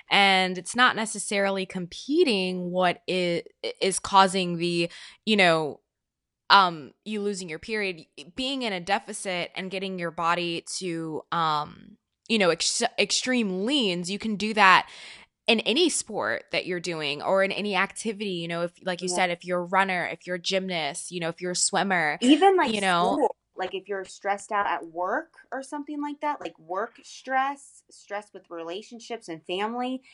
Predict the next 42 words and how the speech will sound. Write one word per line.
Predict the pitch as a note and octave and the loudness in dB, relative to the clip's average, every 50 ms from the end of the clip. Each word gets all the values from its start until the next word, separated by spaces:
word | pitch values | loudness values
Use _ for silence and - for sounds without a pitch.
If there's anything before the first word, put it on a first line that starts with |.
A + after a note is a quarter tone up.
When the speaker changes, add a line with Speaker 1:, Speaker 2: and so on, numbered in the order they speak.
| _ _ _ | _ _ _
Speaker 2:
you | - G#3+ B3 | -8 -8 -6
can | - E4 E4 | -4 -4 -4
lose | D4 C#4 C4+ B3+ | -2 -2 -4 -4
your | A#3 A#3 A3 | -4 -6 -6
period. | - - G3+ G3+ G#3 F#3+ E3 D#3 D3+ | -6 -4 -4 -4 -2 -2 -4 -6 -6
Whenever | D#3 E3 - E3 F3+ G#3 | -6 -4 -2 -2 -2 -2
your | C4 C#4 C#4+ C4 | -2 -2 -2 0
body | - F3+ E3+ E3+ F3 F#3 G#3+ G#3 | 2 2 4 4 2 2 -2 -6
is | E3+ B3 - | -12 -14 -14
stressed | - - - F3 E3+ E3+ - - - | -18 -12 -8 -6 -6 -6 -8 -12 -12
out, | E3 D#3 D#3 E3 F3+ G3 - - _ _ _ _ _ _ _ _ | -8 -6 -4 -2 -2 -4 -6 -8 _ _ _ _ _ _ _ _
you | - F#3+ G3+ | -18 -18 -14
can | - G3+ F3+ E3+ E3+ | -12 -12 -10 -8 -6
lose | F3+ G3 G3+ F#3 F3+ | -6 -6 -6 -6 -4
it. | F3 D#3+ - - _ - | -6 -6 -6 -8 _ 0
But, | F#3 F3 F3 E3 | 2 2 2 2
um, | D3+ F3 E3+ E3+ E3 E3 - E3+ - | 2 0 -2 -4 -4 -8 -10 -8 -6
that's | F#3+ G3 G3 - | -6 -6 -6 -6
why | B3+ A3+ | -8 -8
it's | G#3+ - | -8 -8
really | G#3 G#3 G3+ G3 | -12 -12 -10 -10
important | F#3 F3+ F3 _ G3 F#3 F3 D#3 E3+ E3+ - | -12 -14 -14 _ -8 -8 -8 -8 -10 -10 -8
that | E3 E3 D#3 - _ | -6 -6 -6 -8 _
competitors | - F3 E3+ E3+ F#3 F3+ F3 E3 D#3+ D#3+ D#3+ D#3+ - - | -16 -16 -10 -6 -6 -4 -4 -4 -6 -8 -10 -12 -16 -16
take | - F3+ E3+ E3+ E3 E3 - | -12 -8 -6 -6 -8 -8 -8
off | - D#3+ D#3 D#3+ - - | -4 -4 -4 -4 -4 -8
seasons, | - E3 D#3 D#3 D3 D3+ D3 C#3+ D3 B3 B3 - - - F#4+ A4+ | -10 -10 -10 -10 -8 -8 -8 -8 -8 -8 -10 -10 -10 -10 -10 -8
<laughs> | A#4+ A#4+ F4 | -8 -10 -6
you | - A3+ | -2 0
know, | G#3 G#3 G3+ F#3+ | 2 4 4 4
and | F3+ F#3+ F#3+ | 2 0 0
Speaker 1:
Oh, | F#3 | -2
Speaker 2:
improve | F#3 F#3 A3 G#3+ G#3 G3+ | 0 2 2 4 4 4
Speaker 1:
yeah, | F#3+ F3 E3 D#3 D3+ D#3 | 4 4 4 4 2 0
Speaker 2:
seasons | E3 G#3+ - E4+ - - | -2 -4 -6 -8 -6 -4
because | E3+ E3+ E3 - | -4 -2 -2 0
Speaker 1:
definitely. | A3+ G#3+ - A3+ G#3 - - - E3+ E3 E3+ G#3+ G#3+ - _ _ _ _ | -2 -2 -2 -4 -4 -4 -2 -2 -2 -2 -2 -4 -8 -10 _ _ _ _
Speaker 2:
Yes. | - E3+ E3 D#3+ D#3 C#3+ - D#3 - - - - - - _ _ _ _ _ - - - - - - | -6 -2 0 0 0 -2 -4 -8 -16 -20 -20 -20 -20 -20 _ _ _ _ _ -20 -20 -18 -14 0 4
Speaker 1:
I | A#3 C4 | 6 6
know | D4 D#4 D4+ | 8 8 6
me | C#4+ C4+ C4+ | 4 2 0
personally, | B3+ - A#3+ A3+ A#3 - - A#3+ A#3+ A#3 A#3 A#3 A3+ A3+ | 0 2 2 2 2 2 0 0 2 2 4 4 4 4